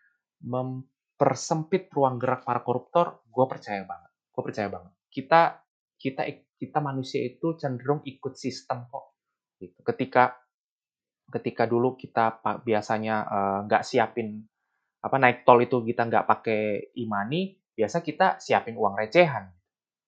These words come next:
Kadang-kadang susah. Tapi sekarang per tanggal berapa kan tahun lalu, semua mesti pakai e-tol. Kita akhirnya prepare, "Wah, gue isi e-tol, gue mesti cukup, pusing nih gue." Ada beberapa adaptasi, tapi kita ikut sistem.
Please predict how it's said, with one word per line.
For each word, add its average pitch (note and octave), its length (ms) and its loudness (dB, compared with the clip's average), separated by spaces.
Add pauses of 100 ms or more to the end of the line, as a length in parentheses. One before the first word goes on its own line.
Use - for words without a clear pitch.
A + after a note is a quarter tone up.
Kadang-kadang C3+ 560 -6
susah. D#3+ 400 0 (240)
Tapi - 160 -2
sekarang E3+ 400 2 (320)
per - 400 0
tanggal A#2 240 0
berapa A#2+ 160 6
kan F#3+ 160 0
tahun C3 160 0
lalu, C3+ 160 2 (320)
semua E3 320 0
mesti E3 160 0
pakai D#3 160 -4
e-tol. C#3+ 400 4
Kita D#3 240 -6
akhirnya F3+ 320 -4
prepare, D#3+ 480 0
"Wah, - 160 -6
gue - 400 -6
isi A#2+ 320 -8
e-tol, A2 400 -2
gue B2+ 160 -4
mesti A#2+ 160 -16
cukup, - 480 -8 (160)
pusing C3 240 -2
nih A#2 160 -8
gue." G2+ 160 -10 (320)
Ada D3 240 4
beberapa D3+ 320 0
adaptasi, D#3 480 0
tapi C#3 160 -12
kita D3+ 160 -4
ikut C3+ 160 -8
sistem. - 320 -10